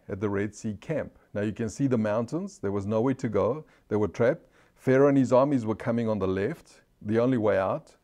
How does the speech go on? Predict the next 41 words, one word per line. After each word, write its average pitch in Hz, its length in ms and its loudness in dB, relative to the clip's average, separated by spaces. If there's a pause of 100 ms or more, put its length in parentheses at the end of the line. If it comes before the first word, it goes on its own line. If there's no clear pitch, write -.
(120)
so 113 160 -2
there 104 100 0
was 101 140 -2
no 107 100 0
way 95 180 0
out, 104 280 -4 (360)
and 101 140 -6
that 120 120 4
was 127 180 2
it. - 260 -2 (540)
Now 120 140 2
you'll 131 240 4
see 190 200 -4
where 139 160 4
it 127 140 0
says 143 240 0
there 131 100 2
in 127 80 2
the 117 80 2
middle, 117 440 0
Straits 127 460 -2
of 110 120 -8
Tiran, 113 560 -2 (200)
okay? 113 280 -6 (320)
You'll 117 160 -2
see 160 160 0
that 135 220 2
the 120 60 2
green 143 420 0
line 123 220 2
crosses 135 720 -4
over 127 280 0
the 113 140 -6
sea 113 520 -6 (280)
to 117 120 -6
the 107 140 0
other 104 200 0
side. - 380 -6 (360)
Well, 113 220 0
that 117 540 -2 (300)
was 104 520 0